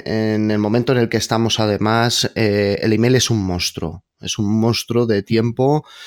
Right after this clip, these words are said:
Eh, estamos hablando de que puedo estar procesando del orden de ciento cincuenta, doscientos emails diarios aproximadamente. Entonces, ¿qué ocurre?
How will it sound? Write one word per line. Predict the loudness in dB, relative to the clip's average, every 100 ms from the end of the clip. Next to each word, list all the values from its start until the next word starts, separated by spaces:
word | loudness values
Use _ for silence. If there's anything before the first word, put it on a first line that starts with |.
| -20 -6
Eh, | -2 2 2 0
estamos | -2 -2 -2 0
hablando | 0 0 2 2
de | 2 0 -4
que | -4 0 2 2 2 0 -2 -2
puedo | 0
estar | 0 0 -2 -2
procesando | -6 -2 -2 0 2 4 4 4 4 0 -2 -20 -20 -20 -20 _ _ _
del | -16 -4 0 2 4
orden | 2 2 2 2
de | 4 2
ciento | 2 -2 -2 -2 -4
cincuenta, | -2 -4 0 0 0 -2 -2
doscientos | 0 -4 -2 -4 -2 -2
emails | 0 0 0 0
diarios | 0 -2 -4 -10 -8 -10 -8
aproximadamente. | -10 -8 -6 -6 -6 -8 -6
Entonces, | -4 -4 0
¿qué |
ocurre? | -2 0 -2 -4